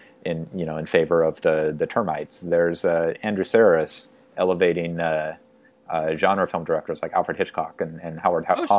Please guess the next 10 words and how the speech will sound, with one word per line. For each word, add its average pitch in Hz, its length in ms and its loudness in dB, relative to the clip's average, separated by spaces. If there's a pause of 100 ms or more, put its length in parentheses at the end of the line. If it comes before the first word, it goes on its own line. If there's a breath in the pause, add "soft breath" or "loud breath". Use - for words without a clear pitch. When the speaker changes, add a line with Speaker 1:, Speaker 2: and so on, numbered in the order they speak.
(100)
Speaker 1:
Hawks - 240 -6
to 85 180 -2
the, 78 400 -2
the 82 320 -2
directorial 82 560 -2
pantheon. 90 560 -8 (320 soft breath)
Like, 98 100 -2
this 120 160 2
is 110 120 2
a, 87 220 6